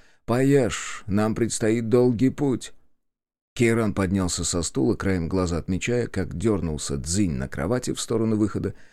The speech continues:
снял полотенце с небольшого чайничка и налил в подготовленную кружку мальчика. От запаха заваренных трав и еды у последнего тут же громко заурчало в животе, и Цзинь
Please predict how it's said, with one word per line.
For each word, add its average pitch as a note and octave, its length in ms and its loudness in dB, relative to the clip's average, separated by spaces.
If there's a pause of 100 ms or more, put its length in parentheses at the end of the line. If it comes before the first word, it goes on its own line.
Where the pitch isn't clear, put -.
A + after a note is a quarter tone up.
(120)
снял E3 360 0
полотенце D3 600 -2
с - 100 -6
небольшого A2 540 2
чайничка G#2+ 640 -2 (180)
и A2+ 100 0
налил B2 340 4
в C#3+ 100 -6
подготовленную G#2 800 0
кружку F2+ 380 -2
мальчика. C#2+ 600 -4 (480)
От G2+ 140 0
запаха B2+ 380 0
заваренных A#2 540 0
трав A2+ 380 -2
и G2 80 -4
еды A#2+ 360 2 (240)
у A2 100 2
последнего A2+ 720 2
тут B2 180 0
же A2 100 0
громко A#2 440 4
заурчало G2 520 0
в D2+ 60 -6
животе, B2 460 2
и D3+ 40 0
Цзинь F#3 320 2